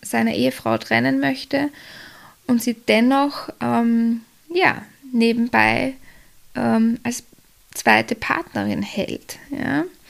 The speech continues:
Bekommen eventuell einen Einblick in Beziehungen, ähm, die nicht nur aus zwei Partnern bestehen, sondern aus mehreren,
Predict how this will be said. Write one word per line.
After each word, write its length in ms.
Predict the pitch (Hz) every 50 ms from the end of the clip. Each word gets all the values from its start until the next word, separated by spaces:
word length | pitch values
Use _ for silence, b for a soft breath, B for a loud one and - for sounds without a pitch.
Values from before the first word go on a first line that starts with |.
| - -
Bekommen 500 | - - 226 220 220 240 247 240 233 - - -
eventuell 580 | 220 226 220 214 220 240 262 - 254 240 233 226
einen 360 | 220 214 208 214 214 214 -
Einblick 720 | - 95 - 233 262 262 262 - 233 233 226 220 220 - B B B B B B
in 160 | 262 240 240
Beziehungen, 1120 | 247 247 226 - - - 247 254 294 330 302 247 226 220 214 214 208 208 208 208 208 - - -
ähm, 640 | - 220 214 214 214 214 214 214 214 214 214 208 208 - - - - 208 - -
die 440 | 226 220 220 220 220 220 214 - -
nicht 240 | - 233 240 - -
nur 160 | 233 226 -
aus 240 | 175 214 220 220 -
zwei 380 | - - - - - - - 349
Partnern 580 | - - 247 240 240 247 247 - 240 240 233 233
bestehen, 560 | 240 233 - - 226 226 226 226 233 247 233
sondern 380 | - - 233 220 220 220 226 226
aus 260 | - - 226 - -
mehreren, 640 | 233 233 240 277 311 - 254 214 208 214 - - 220